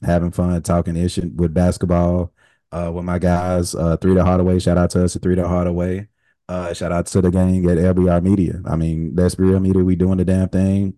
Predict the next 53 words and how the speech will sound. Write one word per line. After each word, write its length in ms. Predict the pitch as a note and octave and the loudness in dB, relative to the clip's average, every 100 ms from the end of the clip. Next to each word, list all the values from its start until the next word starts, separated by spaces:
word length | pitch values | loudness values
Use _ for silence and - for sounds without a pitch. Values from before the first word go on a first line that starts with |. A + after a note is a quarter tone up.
| - | -2
Uh, 240 | E2 D#2+ D2+ - - | 0 0 -2 -16 -10
D-, 120 | F2+ - | -10 -4
D 200 | F2 G2+ | 2 4
A, 80 | F#2+ | 4
you 140 | F#2+ F#2+ | 4 2
doing 180 | F#2+ F#2+ | 2 2
the 60 | |
damn 260 | F#2 G2 F#2+ | 2 2 0
thing 240 | F#2+ F#2+ F#2 | 0 0 2
out 120 | F2+ | 2
here 120 | F#2+ | 2
in 80 | F#2 | 0
Phoenix. 480 | G2 G2 G2 - - _ _ _ | -2 -2 -4 -10 -20 _ _ _
Uh, 260 | - D2 D2 | -8 -6 -4
I'm, 320 | D#2+ F2+ E2 - - F2 | -4 -2 -4 -10 -12 -2
like 240 | G2 F#2+ | 2 2
I 60 | F#2+ - | 0 -4
said, 200 | - F2+ | -2 2
you, 100 | F#2+ | 2
you, 340 | F#2 F#2+ F#2 | 2 0 2
all 120 | F#2 G#2+ | 2 4
you 80 | |
had 80 | G#2+ | 2
to 60 | F2+ | 2
do 100 | F#2 | 2
was 140 | F#2 | 2
shoot 100 | - | 2
me 140 | F#2+ F#2+ | 0 2
that 180 | G2 F2 | 2 2
text 380 | G2+ F2+ E2+ | 0 0 -2
and 60 | E2 | -2
just 140 | F2 | 0
let 120 | F2+ F2+ | 2 0
me 60 | |
know 120 | F2 E2+ | 0 0
when. 260 | F2+ E2 | 0 -2
And 80 | D#2+ | -2
even 400 | F#2 F2+ F2 D#2 - - | -2 -2 -6 -10 -16 -8
we, 200 | E2 F#2 - | -4 -4 0
even 180 | G#2+ G#2 | 0 4
though, 200 | G#2 G2+ | 4 2
you 140 | G2+ | 0
know, 200 | G2+ F#2+ | -2 -2
for 100 | - | 0
the 80 | G2+ | -2
fans, 560 | - _ - G#2 F#2+ G2 | -2 _ 0 2 2 4
we 60 | |
did 160 | G2 G2 | 4 4
have 160 | G2+ | 2
to 60 | G2 | 2
re-record 420 | G2 F#2+ - G#2 | 2 2 2 2
this 220 | F2+ E2 - | 2 -4 -6
one, 140 | E2 | -16